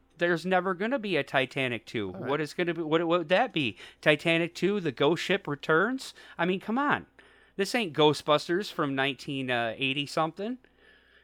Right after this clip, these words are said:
Speaker 1: You know, where they pull, Ghostbusters two, where they pull into the
Speaker 2: Right, so I
Speaker 1: harbor.
Speaker 2: guess, so I guess what you're, what you're really trying to say is that there's really nothing, nothing original coming out of Hollywood anymore, and that there really hasn't been for a long time. Is that kind of the point that you're driving at?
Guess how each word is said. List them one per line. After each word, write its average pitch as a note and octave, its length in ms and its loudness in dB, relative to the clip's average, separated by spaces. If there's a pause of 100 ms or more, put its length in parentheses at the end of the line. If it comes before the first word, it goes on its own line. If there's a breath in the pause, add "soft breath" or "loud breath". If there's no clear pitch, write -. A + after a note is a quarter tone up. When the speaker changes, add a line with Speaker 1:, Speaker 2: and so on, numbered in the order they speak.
Speaker 1:
You D3+ 120 -2
know, C#3 240 2
where C#3 280 2
they C3 260 2
pull, D3+ 340 0
Ghostbusters C#3+ 680 0
two, C#3+ 160 -2
where D#3+ 140 -2
they B2 100 -2
pull C#3+ 240 0
into C#3 160 -2
the A#2 140 0
Speaker 2:
Right, - 20 0
so A#2+ 60 2
I A#2 60 4 (100)
Speaker 1:
harbor. D#3+ 160 0
Speaker 2:
guess, - 340 -8 (760 soft breath)
so - 160 -4
I F3 60 2
guess A3 260 -4
what D#3 120 -6
you're, E3 160 -2
what D3 160 -8
you're E3+ 160 -2
really E3 220 -4
trying C#3+ 260 -8
to C3 40 -12
say B2 280 -6
is A#2 160 -6
that A2+ 240 -4
there's A#2 160 -8
really C#3+ 140 -8
nothing, A#2+ 600 -10
nothing D3 260 -8
original A2+ 520 -8
coming G#2 260 -14
out F#2+ 80 -10
of F#2+ 100 -12
Hollywood G2 300 -8
anymore, E2+ 540 -16
and A2 180 -14
that G2+ 320 -16
there B2+ 140 -6
really C3+ 220 -8
hasn't A#2 360 -8
been G2+ 160 -12
for G#2 140 -12
a G2+ 80 -8
long F2+ 280 -12
time. F2+ 300 -14
Is G2+ 60 -16
that B2 160 -10
kind C3 180 -8
of A#2+ 60 -10
the A2+ 60 -10
point B2+ 260 -14
that - 60 -16
you're A#2 100 -14
driving A#2 280 -10
at? C3+ 180 -12